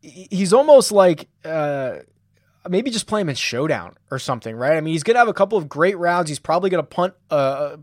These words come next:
punt his position away in another. But yeah, I, I do, in theory, just continue to like the way that he's, that he's playing golf right now. Top of the eight K is really interesting. And again,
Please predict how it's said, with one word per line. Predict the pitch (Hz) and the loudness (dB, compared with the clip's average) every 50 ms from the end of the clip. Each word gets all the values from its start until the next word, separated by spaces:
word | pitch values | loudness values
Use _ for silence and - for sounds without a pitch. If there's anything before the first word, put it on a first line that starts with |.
| - - - | -20 -8 -4
punt | - 208 226 | -4 -2 -2
his | 202 160 | -4 -6
position | - 165 147 175 185 - 190 175 | -8 -6 -6 -6 -4 -4 -4 -2
away | 170 165 165 160 156 151 147 - _ _ _ _ _ _ _ _ - | 0 2 4 4 2 2 -2 -6 _ _ _ _ _ _ _ _ -8
in | 185 160 | -6 -4
another. | 151 139 139 151 160 180 180 175 151 139 | -4 -2 0 2 2 4 4 4 4 2
But | 123 - - 143 139 143 - _ _ - | 2 2 2 2 2 2 -2 _ _ -20
yeah, | 156 156 151 160 165 151 | -10 -2 0 2 2 2
I, | 123 131 147 - _ | 2 -2 -6 -6 _
I | - 160 151 | -4 -4 -4
do, | 131 - 196 220 226 220 - _ _ _ _ _ _ _ _ _ _ _ _ _ _ - - _ - | -4 -4 -6 -6 -6 -6 -10 _ _ _ _ _ _ _ _ _ _ _ _ _ _ -20 -20 _ -6
in | 214 208 196 | -4 -4 -4
theory, | 185 - 254 254 240 196 175 165 156 143 _ - | -2 -2 0 2 4 4 2 2 0 -4 _ -8
just | - 165 - | -6 -6 -6
continue | - 165 151 - - 208 190 180 | -6 -8 -6 -6 -4 -4 -2 -2
to | 180 | 0
like | 170 165 160 151 - | 2 2 2 2 0
the | 156 | -2
way | 147 147 139 135 | 0 0 0 0
that | 131 123 | -2 -4
he's, | 135 135 120 - - - | -6 -6 -8 -8 -8 -6
that | - 135 | -4 -4
he's | 131 127 120 | -4 -6 -8
playing | - - 131 117 113 110 | -10 -10 -10 -10 -10 -8
golf | 107 92 85 - - | -10 -10 -10 -12 -14
right | 55 50 | -18 -18
now. | 50 50 - _ _ _ _ _ _ _ _ _ _ _ _ _ _ _ _ _ _ _ _ _ _ _ _ _ _ _ _ _ _ _ _ _ _ _ _ _ _ _ | -18 -20 -20 _ _ _ _ _ _ _ _ _ _ _ _ _ _ _ _ _ _ _ _ _ _ _ _ _ _ _ _ _ _ _ _ _ _ _ _ _ _ _
Top | - - 185 175 226 233 | -8 -2 0 0 0 0
of | 277 | -2
the | 269 247 220 | -2 0 0
eight | 214 226 196 - | 0 0 0 -2
K | - 202 190 185 | -2 0 2 2
is | 165 147 139 | 0 -2 -2
really | 127 143 160 165 160 147 139 | -2 0 0 0 0 -2 -4
interesting. | 131 - - 123 - - - 110 98 92 - _ | -4 -6 -8 -10 -10 -10 -10 -10 -10 -12 -14 _
And | - 139 135 135 | -8 -6 -4 -4
again, | 131 131 143 139 139 135 | -4 0 0 0 0 -2